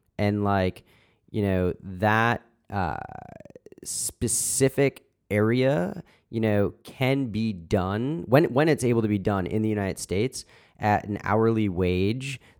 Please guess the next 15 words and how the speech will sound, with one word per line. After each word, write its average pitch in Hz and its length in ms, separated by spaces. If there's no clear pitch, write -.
that 107 300
is 101 520
more 107 340
similar 110 760
to, 104 640
you 107 80
know, 95 400
let's 107 240
call 104 400
it, 98 340
uh, 90 320
the, 95 240
the 104 80
hourly 107 400
wages 98 560